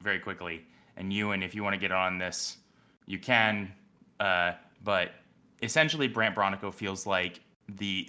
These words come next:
the way that someone tries to open the door is brute force. Brandt Bronico is try every possible combination on the lock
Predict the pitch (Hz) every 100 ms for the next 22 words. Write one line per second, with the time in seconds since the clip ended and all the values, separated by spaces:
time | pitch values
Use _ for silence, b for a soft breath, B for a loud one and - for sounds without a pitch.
0 | 92 98 92 98 101 101 98 - - 95
1 | 92 104 92 - 98 98 92 87 95 95
2 | 90 - 87 - 73 - - _ _ _
3 | _ _ _ _ _ _ - 135 127 123
4 | 120 120 104 92 87 - 98 92 110 113
5 | 127 117 107 - 101 92 104 98 95 90
6 | 101 90 87 85 82 85